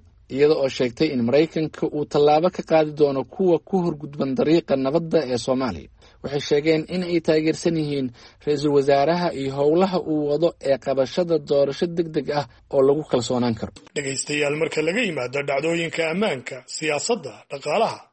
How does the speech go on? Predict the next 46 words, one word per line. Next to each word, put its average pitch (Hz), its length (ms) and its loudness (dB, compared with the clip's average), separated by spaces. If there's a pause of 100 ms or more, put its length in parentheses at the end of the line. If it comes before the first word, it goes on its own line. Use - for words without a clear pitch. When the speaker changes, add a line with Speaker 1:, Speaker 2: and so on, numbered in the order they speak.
Speaker 2:
iyo 143 160 -8
weliba 135 280 -4
dhinacyada 143 480 -2
kala 156 240 -2
duwan 160 260 -4
ee 165 100 0
bulshada 160 400 -2
saamaynta 165 520 -2
ku - 160 -4
leh 139 120 0
ee 131 180 -2
sanadkan 170 460 -6
dhacay, 131 260 -4 (340)
waxaa 135 220 -2
sidoo 143 320 -2
kale 151 180 -2
aynu 156 260 0
xusi 175 280 -4
karnaa 156 340 -2
geerida 156 460 -2
shakhsiyaada 156 680 -2
laga 170 200 -2
yaqaanay 175 440 -2
Soomaalida 180 500 -2
dhexdeeda 196 440 -2
oo 175 120 0
sanadkan 170 440 -4
iyaguna 151 300 -4
dhintay. 135 420 -8 (440)
Speaker 1:
Toddoba 185 300 2
iyo 226 160 0
tobankii 196 440 0
bishii - 360 -2
February, 131 480 0 (200)
Allah 135 260 0
u 147 120 2
naxariistee, 135 640 0
waxaa 151 280 2
magaalada 143 440 2
Muqdisho 135 420 -4
ku 175 140 -6
geeriyooday 151 580 4
Sheekh 147 280 -4
Nuur 170 300 2
Baaruud 151 440 2
Gurxan, - 340 -4